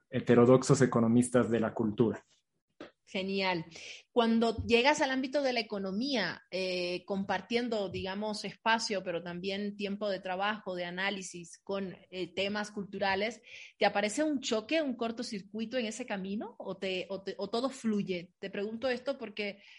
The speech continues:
Speaker 2: las culturas y las economías no son de las mejores amigas, a no ser que estemos
Speaker 1: <laughs>
Speaker 2: hablando de grandes industrias donde el entretenimiento es lo que prima,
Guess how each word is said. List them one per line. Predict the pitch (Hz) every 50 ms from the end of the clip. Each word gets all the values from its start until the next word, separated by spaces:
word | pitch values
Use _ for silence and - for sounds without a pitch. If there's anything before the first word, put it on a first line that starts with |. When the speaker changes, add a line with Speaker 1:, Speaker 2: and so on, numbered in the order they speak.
| - _ -
Speaker 2:
las | 208 208 - -
culturas | - 208 196 208 220 240 233 233 233 233 240 233 -
y | 220 220 214
las | 208 202 208 220 220 -
economías | 208 214 202 202 196 190 196 202 202 202 208 214 220 226 220 - -
no | 196 196 196
son | 196 - 214 202 208
de | 208
las | 196 196 175
mejores | 196 190 190 - 196 202 202 202 -
amigas, | 190 180 185 202 214 208 190 196 220 -
a | 175 165
no | 175 180
ser | - - 196 202
que | - 196
estemos | - 196 190 190 - -
Speaker 1:
<laughs> |
Speaker 2:
hablando | - 180 185 190 185 190 196 196
de | 180 175
grandes | 165 180 180 185 190 202 202 202 -
industrias | 190 180 185 202 202 208 - 196 208 214 208
donde | 196 180 185 185 202
el | 196 190
entretenimiento | 180 170 175 180 165 170 175 170 170 175 180 185 185 185 -
es | 190 196
lo | 180 180
que | - 202
prima, | - - 208 208 196 185 190 208